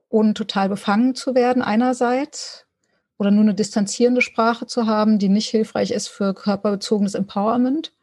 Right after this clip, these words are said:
also Körper wieder zu beschämen, weil ich sie total distanziert beschreibe und ohne andererseits transexklusiv zu werden.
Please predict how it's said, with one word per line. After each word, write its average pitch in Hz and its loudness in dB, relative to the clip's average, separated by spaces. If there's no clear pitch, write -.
also 190 -2
Körper 196 0
wieder 214 2
zu 220 -8
beschämen, 202 2
weil 208 0
ich 202 -6
sie 220 -6
total 202 -4
distanziert 202 -4
beschreibe 202 0
und 208 0
ohne 202 0
andererseits 220 2
transexklusiv 202 0
zu 180 -4
werden. 185 -2